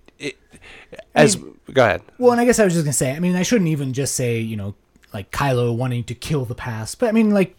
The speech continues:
Speaker 2: I mean, that's also obviously something that we do see echoed kind of by Luke as well. You know,
Speaker 1: That's
Speaker 2: that
Speaker 1: true.
Speaker 2: he's, he's like, "It is time for the Jedi to end." Um, you know, and, and, like, I think that kind of leads to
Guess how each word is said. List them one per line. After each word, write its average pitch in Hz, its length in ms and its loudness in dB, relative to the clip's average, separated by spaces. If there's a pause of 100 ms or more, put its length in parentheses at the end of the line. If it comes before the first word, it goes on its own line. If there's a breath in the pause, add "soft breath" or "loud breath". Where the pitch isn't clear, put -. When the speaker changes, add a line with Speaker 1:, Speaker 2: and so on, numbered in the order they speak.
Speaker 2:
I 220 60 2
mean, 226 140 6
that's 220 120 2
also 170 540 4 (120)
obviously 143 380 0
something 135 280 -2
that 127 80 -4
we 131 100 -4
do 147 180 0
see 135 360 -4 (100)
echoed 131 400 -4
kind 139 180 -4
of 120 120 -6
by 117 100 -8
Luke 143 340 0
as 113 140 -10
well. 139 300 -4
You 107 60 -10
know, 107 60 2
Speaker 1:
That's 117 120 2
Speaker 2:
that 123 60 0
Speaker 1:
true. 165 280 6
Speaker 2:
he's, 113 100 -8 (160 loud breath)
he's 156 200 0
like, 139 160 0
"It 147 160 -4
is 143 200 -2
time 180 280 0
for 151 120 -2
the 135 80 -4
Jedi 156 440 -2
to 135 120 -10
end." 107 360 -8 (560 soft breath)
Um, 113 480 -4
you 208 100 -4
know, 143 140 -2
and, 156 100 -6
and, 190 200 0
like, 175 240 0 (280 soft breath)
I 180 60 0
think 226 180 6
that 196 160 4
kind 175 220 -2
of 135 100 -4
leads 143 420 0
to 131 460 -2